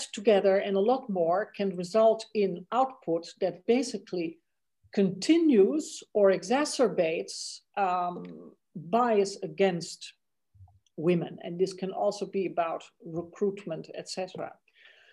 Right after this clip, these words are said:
Now, your question is, what can we do about that? That's a very difficult question, but, um, as a lawyer, I do believe it's very important that women get their act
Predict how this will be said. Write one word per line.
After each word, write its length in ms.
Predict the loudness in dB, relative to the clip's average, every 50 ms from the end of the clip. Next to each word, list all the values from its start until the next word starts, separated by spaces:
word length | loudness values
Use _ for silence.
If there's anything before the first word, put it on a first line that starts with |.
| _ _
Now, 80 | 2 4
your 320 | 6 6 6 6 4 2
question 480 | 2 2 2 2 0 -4 -4 -4 -4 -4
is, 240 | -4 -6 -6 0
what 220 | 2 2 2 2 0
can 160 | -2 -4 -2
we 100 | -4 -4
do 220 | -4 -2 0 0
about 420 | 0 0 -2 -4 -4 -6 -8 -10 -10
that? 240 | -10 -10 -10 -10 -14 -18 -20 _ _ _ _ _ _ _ _ _ 0
That's 160 | 0 2 4
a 60 | 2
very 280 | 2 4 4 4 6 4
difficult 480 | 4 2 0 0 -2 -2 -2 -2 -2 -2
question, 400 | -2 -2 -2 -4 -6 -8 -2 0
but, 200 | 0 0 0 -2 -8 -16 _ _ _ -8
um, 340 | -6 -6 -6 -8 -10 -14 -18 _ _ 0
as 200 | 2 2 4 4
a 60 | 4
lawyer, 760 | 2 4 6 6 6 8 6 4 4 2 0 -2 -6 -10 -12 _ _ _ _ -4
I 160 | -2 -2 -2
do 320 | -2 -2 0 0 0 0
believe 460 | 0 0 -2 -2 -2 -4 -6 -8 -10 -8
it's 200 | -6 -6 -6 -6 -6 0
very 380 | 2 4 6 6 6 4 2 0
important 600 | -4 -8 -4 0 0 0 0 -2 -6 -12 -12 -14 -20 _ _ _ _ _ _ _ _ _ _ _ _ _ _ -20 _ _ -2 0
that 200 | 0 0 2 4
women 360 | 4 4 4 4 2 0 0
get 260 | 0 -2 -2 -2 -4
their 220 | -4 -4 -4 -4 -6 -6
act 340 | -8 -8 -8 -12 -18 -18